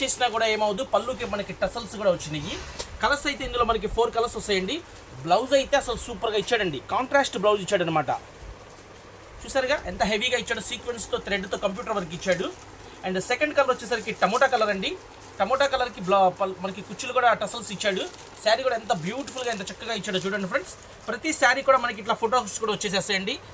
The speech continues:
శారీ, బ్లౌజ్ ఇట్లా కాంట్రాస్ట్ ఇస్తాడు ఫ్రెండ్స్. బ్రాండెడ్ కంపెనీస్ అనమాట, క్వాలిటీ చాలా బాగుంటుంది, రేటు వింటే ఆశ్చర్యపోతారు ఫ్రెండ్స్. And ఇది వచ్చేసరికి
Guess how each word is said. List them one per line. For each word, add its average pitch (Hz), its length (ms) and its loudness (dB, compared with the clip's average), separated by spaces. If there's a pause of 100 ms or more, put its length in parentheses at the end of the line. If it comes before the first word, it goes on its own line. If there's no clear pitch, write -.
(340)
శారీ, 254 280 8 (380)
బ్లౌజ్ 190 280 6 (540)
ఇట్లా 208 140 2 (100)
కాంట్రాస్ట్ 226 460 4
ఇస్తాడు 294 240 6
ఫ్రెండ్స్. 320 240 2 (320)
బ్రాండెడ్ 233 360 4
కంపెనీస్ 185 360 -2
అనమాట, 185 200 0 (120)
క్వాలిటీ 196 300 4 (140)
చాలా 208 320 2
బాగుంటుంది, 214 400 2
రేటు 214 300 0
వింటే 214 200 0 (120)
ఆశ్చర్యపోతారు 202 580 0
ఫ్రెండ్స్. 311 280 -2 (800)
And 190 100 -2 (140)
ఇది 202 140 -2
వచ్చేసరికి 233 400 -4